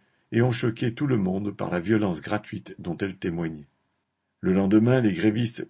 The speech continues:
des deux terminus de la ligne se sont retrouvés nombreux pour dénoncer cette violence et soutenir leurs camarades. L'Assemblée générale a décidé une opération ligne morte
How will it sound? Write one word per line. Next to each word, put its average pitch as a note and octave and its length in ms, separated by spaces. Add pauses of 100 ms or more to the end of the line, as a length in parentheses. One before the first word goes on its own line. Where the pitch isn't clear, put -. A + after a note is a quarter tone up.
des F#2+ 140
deux A#2 180
terminus G#2 600
de F2 140
la E2+ 120
ligne A#2+ 380 (400)
se - 160
sont D3 180
retrouvés A2+ 400
nombreux B2 400
pour G2 160
dénoncer G#2+ 400
cette F2 220
violence F#2 500 (220)
et G#2 80
soutenir A2+ 480
leurs G#2 160
camarades. E2+ 500 (720)
L'Assemblée A#2+ 400
générale B2+ 440
a A2+ 60
décidé A2+ 420
une A#2 140
opération G#2+ 520
ligne A#2+ 260
morte G2 400